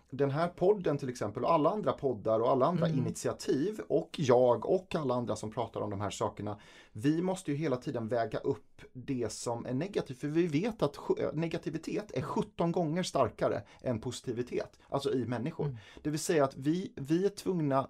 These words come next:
Speaker 1: eh, och kanske inte tvungna i, i ordets rätta bemärkelse, men om vi ska ha en positiv värld att leva på och leva i,
Speaker 2: Mm.
Speaker 1: så behöver vi liksom
Speaker 2: Mm.
Speaker 1: då göra sjutton gånger så mycket positiva saker. Punkt
Speaker 2: Ja,
Speaker 1: slut.
Speaker 2: exakt.
Speaker 1: Och det är det som,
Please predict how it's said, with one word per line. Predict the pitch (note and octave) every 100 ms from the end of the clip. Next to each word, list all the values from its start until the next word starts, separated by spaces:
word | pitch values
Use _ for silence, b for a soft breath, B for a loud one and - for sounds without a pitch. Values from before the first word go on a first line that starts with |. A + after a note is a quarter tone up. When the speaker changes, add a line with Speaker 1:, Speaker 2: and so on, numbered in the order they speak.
| _
Speaker 1:
eh, | - C#3
och | - - - -
kanske | C3+ D3+
inte | C#3+
tvungna | - F3+ C#3+ C3
i, | C3 -
i | B2
ordets | B2+ A#2
rätta | C3 B2
bemärkelse, | A#2 C#3 E3 C#3
men | B2 B2
om | B2+
vi |
ska | B2+ C#3
ha | C3+
en | B2+
positiv | C#3 - - A#2 -
värld | A#2 C3 A2+
att | -
leva | D#3 C#3 C4
på | - G#2
och | A#2
leva | C#3+ D3+ A3+
i, | G#3+ -
Speaker 2:
Mm. | D#3 B2+ B
Speaker 1:
så | - D3
behöver | D#3 D3+ B2+ A2 D3+
vi | G3 F#3
liksom | D#3 D3 C#3 B2+
Speaker 2:
Mm. | D#3 -
Speaker 1:
då | C3 C#3
göra | A2 C#3+ A#2
sjutton | - G#3+ - C#3
gånger | C3 B2+
så | A2
mycket | B2+ B2+ C3+
positiva | B2 - A#2 C#3+
saker. | C#3+ A#3+ - - _ _ _ _ _ _ -
Punkt | G#3+
Speaker 2:
Ja, | F#3
Speaker 1:
slut. | B2 C#4 - -
Speaker 2:
exakt. | - - - - -
Speaker 1:
Och | F3+
det | D#3 G3+
är | A#3
det | F#3+ E3+
som, | - D#3+ D3+